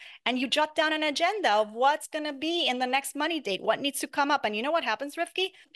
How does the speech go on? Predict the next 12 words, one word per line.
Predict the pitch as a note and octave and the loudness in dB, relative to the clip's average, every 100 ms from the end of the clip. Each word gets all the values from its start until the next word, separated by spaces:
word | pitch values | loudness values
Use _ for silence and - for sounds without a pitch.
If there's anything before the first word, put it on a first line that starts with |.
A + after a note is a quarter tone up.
| _ _ _ - | _ _ _ 0
The | - C4+ | 2 4
emergencies | C#4+ F4 G4 E4 - D4 B3 | 4 4 4 0 2 0 0
decrease | D4 D4 F4+ G4 G#3 - - _ _ _ - | -4 -2 -2 0 0 -2 -12 _ _ _ -12
because | - D4+ | -4 -2
suddenly | - F#4 C5+ E4 C4 C#4 | 0 0 0 -4 -4 -4
there's | D#4+ F4 | -4 -4
no | F#4 F#4+ | -2 -2
emergency | F#4+ G4 A4+ A4 F4 E4+ | -2 -4 -6 -6 -8 -6
because | D4 E4 D#4+ | -2 -2 -2
it's | D#4 | -2
something | F4+ F#4 G4+ F#4 | -2 -2 -4 0
that | F4 | -2